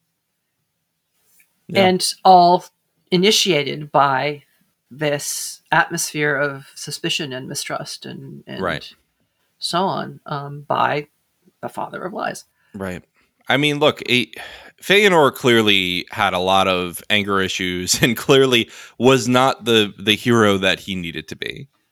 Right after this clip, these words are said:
Speaker 1: He was, he was certainly morally gray at best, really more morally on the bad side. I mean, by the time, at, I would say at the point of refusing the Silmaril, he's morally gray.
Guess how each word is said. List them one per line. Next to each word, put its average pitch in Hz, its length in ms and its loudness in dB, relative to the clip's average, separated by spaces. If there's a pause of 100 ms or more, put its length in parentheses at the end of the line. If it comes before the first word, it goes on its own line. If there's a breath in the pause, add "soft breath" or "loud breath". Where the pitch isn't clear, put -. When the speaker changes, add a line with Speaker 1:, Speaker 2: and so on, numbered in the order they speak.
(140)
Speaker 1:
He 98 140 0
was, 95 540 -4
he 101 140 -6
was 92 180 -4
certainly 98 720 0 (240)
morally 117 480 4
gray 104 300 2
at 82 160 -2
best, 113 420 -2 (280)
really 120 300 4
more 95 640 -2 (260)
morally 92 480 -4
on 85 200 -8
the 82 100 -8
bad 90 360 0
side. 78 320 -4
I - 20 -10
mean, 80 220 -10 (160)
by 95 260 -2
the 92 80 -8
time, 113 240 0 (280 loud breath)
at, 131 240 -2 (180)
I 117 80 2
would 135 160 -4
say 131 260 2
at 131 160 -2
the 131 80 -4
point 185 480 -2
of 120 500 0 (680)
refusing 123 500 0
the 107 60 0
Silmaril, 127 560 2
he's 117 180 -2
morally 110 340 2
gray. 113 440 2